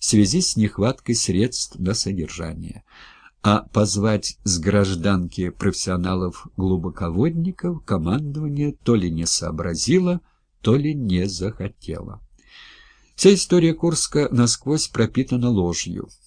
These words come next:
Для чего в течение года на рейде прямо над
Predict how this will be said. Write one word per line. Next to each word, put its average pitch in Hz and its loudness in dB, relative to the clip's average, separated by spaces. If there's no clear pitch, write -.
Для 107 4
чего 165 2
в - -6
течение 104 0
года 117 2
на 101 4
рейде 120 2
прямо 110 2
над 90 -2